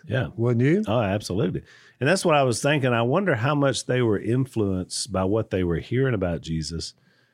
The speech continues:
Speaker 1: How much did they actually see? Because they're from this region too.
Speaker 2: They weren't seeing at first.
Speaker 1: Yeah. I mean, I, I, you know, I just wonder what they knew. We know from John, or no, it's Luke, Luke five, that you get a more,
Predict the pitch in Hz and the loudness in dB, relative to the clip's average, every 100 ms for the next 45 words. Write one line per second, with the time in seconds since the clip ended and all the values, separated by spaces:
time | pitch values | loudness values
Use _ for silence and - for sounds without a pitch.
0 | _ _ - 117 135 - 113 113 107 104 | _ _ -4 0 0 0 0 2 2 0
1 | 98 78 - - 127 90 90 95 90 85 | 0 0 0 0 2 2 0 -2 -2 0
2 | 113 127 139 107 87 95 101 90 82 80 | 0 0 0 0 0 2 2 0 -2 -2
3 | 117 147 147 220 - - 226 202 127 101 | 0 2 2 0 -2 0 2 2 0 -2
4 | 156 139 80 - - 117 117 82 69 _ | 2 2 0 -8 -2 0 0 -2 -6 _
5 | 110 113 110 104 113 - 117 123 127 143 | 0 4 4 2 -2 -2 -2 2 2 2
6 | 156 170 170 131 131 113 117 117 - - | 2 2 4 2 2 2 2 0 -2 -10
7 | - 131 131 147 170 151 123 104 92 107 | 0 2 4 4 4 2 0 0 0 0
8 | 113 110 110 113 98 80 110 147 - - | 0 0 2 2 0 -2 0 0 0 -2
9 | 107 127 - 117 143 107 76 80 82 _ | -2 -2 -2 -2 0 -2 -2 -8 -10 _
10 | _ _ _ _ _ 92 95 92 - 98 | _ _ _ _ _ -2 0 0 -2 -2
11 | 117 123 117 | 0 2 2